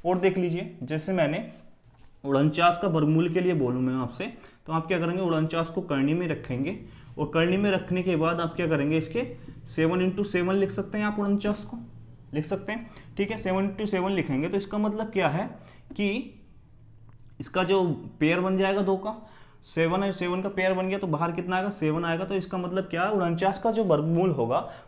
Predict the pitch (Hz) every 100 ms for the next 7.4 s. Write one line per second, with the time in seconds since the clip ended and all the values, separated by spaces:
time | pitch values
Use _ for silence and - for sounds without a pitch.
0 | - 165 165 180 170 165 131 226 - -
1 | 151 127 107 101 82 95 - - - -
2 | 214 247 - - - - 147 180 170 185
3 | 170 170 165 147 151 165 143 139 139 170
4 | - - - 170 196 208 196 190 180 170
5 | 139 151 226 - - - - 156 190 196
6 | 208 175 180 180 185 208 - 170 - 196
7 | 160 156 120 131